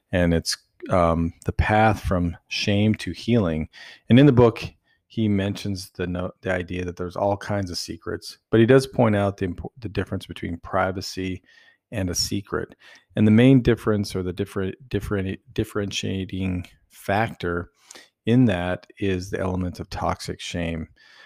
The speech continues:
Toxic shame is something that affects not just our own doing, but our very being. Because deep down, we feel like something is very wrong with us.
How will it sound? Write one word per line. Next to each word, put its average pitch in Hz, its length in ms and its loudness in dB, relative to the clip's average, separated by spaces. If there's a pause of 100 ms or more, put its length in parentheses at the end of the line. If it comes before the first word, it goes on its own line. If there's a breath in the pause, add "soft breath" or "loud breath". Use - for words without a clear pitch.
(200 soft breath)
Toxic 123 360 2
shame 107 300 2
is 101 160 -2
something 98 300 -4
that 90 100 -6
affects - 400 -10
not 92 180 -6
just 95 360 -14 (200)
our 90 220 -4 (140)
own 92 260 -6
doing, 127 500 2
but 101 140 -4
our 90 140 -2
very 92 340 -2
being. 80 560 -6 (720 soft breath)
Because 101 300 -2
deep 139 260 2
down, 110 640 4
we 104 100 -6
feel 120 360 0
like 98 200 -2
something 101 400 -10
is 87 120 -10
very 95 260 -4
wrong 90 320 -6
with - 180 -10
us. - 480 -8